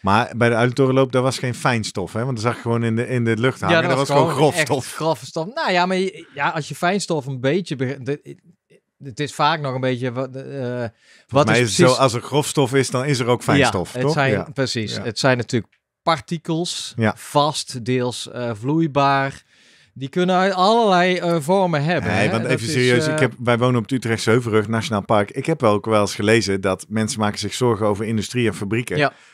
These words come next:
Speaker 1: Maar dat hier rondom die bomen en die bossen, en dan noem je het opeens pollen, maar er is nergens
Speaker 2: Ja.
Speaker 1: meer fijnstof dan hier, hè?
Speaker 2: Nee, precies.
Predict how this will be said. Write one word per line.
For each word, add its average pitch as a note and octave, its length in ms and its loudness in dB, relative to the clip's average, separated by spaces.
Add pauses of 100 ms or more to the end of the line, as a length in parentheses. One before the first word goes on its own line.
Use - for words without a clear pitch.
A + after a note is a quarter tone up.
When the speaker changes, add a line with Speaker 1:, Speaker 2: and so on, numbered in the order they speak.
(120)
Speaker 1:
Maar A2 160 -4
dat A2+ 160 0
hier A#2+ 240 2
rondom A#2+ 440 -2
die A2 120 -2
bomen A#2 240 2
en A2 60 0
die G#2 100 -4
bossen, A#2 460 0
en G#2 160 -4
dan G2+ 120 -2
noem G#2 120 0
je G#2+ 60 0
het - 100 -6
opeens G#2 260 -2
pollen, B2 420 0 (320)
maar G#2+ 120 -4
er A2 60 0
is A2 120 -2
nergens A#2+ 320 2
Speaker 2:
Ja. A2+ 60 -4
Speaker 1:
meer A#2 120 2
fijnstof B2 640 0
dan B2+ 280 4
hier, B2+ 300 2
hè? F#3+ 80 -6
Speaker 2:
Nee, C3+ 340 -2
precies. D#3 300 -4